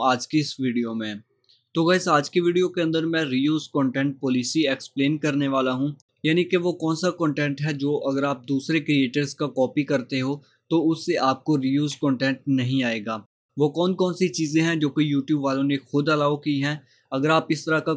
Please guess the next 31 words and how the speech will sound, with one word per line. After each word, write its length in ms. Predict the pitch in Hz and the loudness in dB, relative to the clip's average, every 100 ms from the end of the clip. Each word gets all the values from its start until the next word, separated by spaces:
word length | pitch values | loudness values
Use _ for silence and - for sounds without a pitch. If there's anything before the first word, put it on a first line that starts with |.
| 139 | 0
कंटेंट 420 | 143 131 147 147 | -2 0 0 0
कॉपी 300 | 135 127 165 | -2 0 0
करेंगे 360 | 156 143 139 147 | 2 2 2 0
तो 140 | 143 123 | 0 0
आपको 320 | 120 - 139 | 0 -2 -2
इससे 320 | - 151 156 - _ - | 0 -2 -2 -8 _ -4
YouTube 400 | 139 156 160 165 | 2 2 2 2
की 60 | 170 | 0
तरफ 220 | 147 139 | -2 -2
से 160 | - 156 | -2 -4
कोई 340 | 143 143 139 123 | 0 -2 0 2
रीयूज 360 | 143 156 151 - | 2 2 -2 -2
कंटेंट 460 | 139 127 135 123 143 | 0 0 -2 -2 -4
का 80 | 135 | -4
प्रॉब्लम 440 | 131 127 131 156 147 _ _ 143 | -2 -2 0 -2 -4 _ _ 0
नहीं 300 | 143 139 127 | 2 2 0
आएगा। 380 | 110 104 107 - _ - | -2 -4 -6 -8 _ -4
और 160 | 147 160 | -2 2
वो 140 | 180 | 0
कौन 240 | 180 170 175 | 0 -2 0
सा 140 | 196 | -2
कंटेंट 460 | 185 180 160 156 156 | -2 -2 0 -2 -2
है 100 | 170 | -2
जो 100 | 156 | 0
आप 240 | 151 143 - 156 | 0 0 -4 -2
अगर 180 | 151 143 | 0 0
दूसरे 380 | 143 135 160 156 | -2 0 -2 0
क्रिएटर्स 520 | 156 139 127 147 143 | 2 2 2 -2 -4
का 120 | 156 | -4
कॉपी 360 | 139 135 135 147 | -2 -2 -2 -2
करोगे 420 | 139 131 131 143 | -2 -2 0 -2